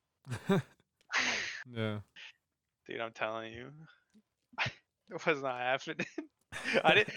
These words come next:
Speaker 2: I think, I think the longest I played this was, like, an hour and twenty, like, an hour and thirty
Speaker 1: Jesus.
Speaker 2: maybe.
Speaker 1: Probably for me, it's probably, like, two hours 'cause I was, like, really trying to grind it out and see how far I can do. But I swear, like, I shit you not, I played this game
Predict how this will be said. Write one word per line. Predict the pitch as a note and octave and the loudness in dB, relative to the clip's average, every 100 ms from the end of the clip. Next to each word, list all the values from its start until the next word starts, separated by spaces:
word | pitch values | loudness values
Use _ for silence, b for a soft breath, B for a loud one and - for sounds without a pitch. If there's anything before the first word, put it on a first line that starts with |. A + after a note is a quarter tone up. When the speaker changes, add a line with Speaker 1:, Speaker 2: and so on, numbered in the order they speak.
| - | 2
Speaker 2:
I | E3 | 6
think, | A3 B3+ A3 | 6 6 6
I | E3 | 6
think | G3 B3 | 6 8
the | |
longest | D#3 C#3 D3 G3+ - | 8 8 6 6 4
I | D3+ | 2
played | - D3+ D#3+ | 2 -2 0
this | F3 - | -4 -4
was, | C#3 | -2
like, | C#3 | -2
an | C3 | -2
hour | A#2+ C3+ C#3 | 0 0 0
and | C3+ B2 | -4 -10
twenty, | - A#2 A2+ A#2 C3 - | -10 -10 -10 -14 -16 10
like, | C#3+ | 12
an | C#3 | 12
hour | B2 C3 G#2+ | 10 10 10
and | G#2+ | 8
thirty | G2 A2+ A2+ | 6 2 -2
Speaker 1:
Jesus. | |
Speaker 2:
maybe. | A2 A2+ A2+ B2+ C#3 _ - | -6 -10 -12 -16 -20 _ 0
Speaker 1:
Probably | C3 E3 | 4 4
for | C#3+ | 6
me, | B2+ | 4
it's | A#2+ | 6
probably, | A2+ G#2 | 6 4
like, | F#2+ | 2
two | - G2 | 0 0
hours | F#2 F2+ F2 | 0 -2 -6
'cause | - G2+ | -4 4
I | |
was, | A#2 A2+ | 6 8
like, | A2 F2 | 4 4
really | A2 A2 | 2 2
trying | A#2 | 2
to | G#2 | 2
grind | G2 G2 | 2 2
it | G2 | 2
out | G#2 | 0
and | G2+ | -2
see | - | -2
how | G#2 | -2
far | - G#2+ G#2+ | 0 0 2
I | |
can | G2+ B2 | 0 0
do. | C#3 - b - | 0 -2 b 4
But | C3 | 4
I | |
swear, | B2+ - C3 C#3 | 4 4 6 8
like, | B2 G#2 - _ _ _ _ - | 8 4 -6 _ _ _ _ 0
I | C3+ | 2
shit | - D#3+ C#3+ | 6 6 6
you | |
not, | A2+ A#2 C#3 | 6 6 4
I | C3+ | 0
played | - C3+ D3 | 2 4 4
this | - | 2
game | - D3 C#3+ C#3+ | 2 4 4 4